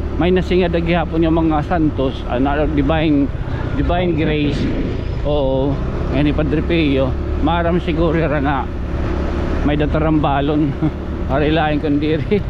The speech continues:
Ay, nakitang ko na. Arilain kong diri ako. <laughs> Tarambalon ko. Anyway, ano, thank you so much.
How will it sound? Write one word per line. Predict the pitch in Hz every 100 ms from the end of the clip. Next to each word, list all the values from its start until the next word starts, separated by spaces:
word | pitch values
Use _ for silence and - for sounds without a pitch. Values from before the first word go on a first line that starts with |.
| -
Ay, | 185
nakitang | 202 214 233 220
ko | 220
na. | 214 220 208 - - - - -
Arilain | 131 156 170 175 160 143
kong | 165 170
diri | 190 175 151 135
ako. | - 147 - 170 - - - -
<laughs> | - - - - - - -
Tarambalon | 151 147 151 156 151 147
ko. | 165 190 - - - - - - - - - -
Anyway, | 170 214 226 226 208
ano, | 226 233 196
thank | 196 185 185
you |
so | 185 196
much. | 196 196